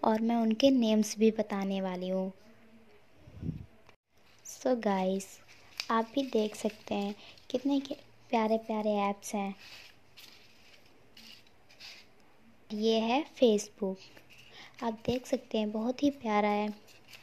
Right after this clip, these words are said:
और ये है WhatsApp, ये भी बहुत ही प्यारा है। और ये Snapchat,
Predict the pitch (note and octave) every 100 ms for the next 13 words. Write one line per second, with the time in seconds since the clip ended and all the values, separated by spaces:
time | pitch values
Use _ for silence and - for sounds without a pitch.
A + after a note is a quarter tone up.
0 | - - - - - - A3+ A3 G#3+ G#3+
1 | C#4 C#4 B3 A3+ - - G#3+ G3+ - -
2 | - - - - - - - - - A#3
3 | A#3 A#3 C#4 A#3 A#3 B3 B3+ C4 B3+ G#3+
4 | G3+ G3+ G3 G3 - - - - - -
5 | - - A3+ G#3+ G#3 B3 F4 - B3+ A3
6 | G#3 - - G#3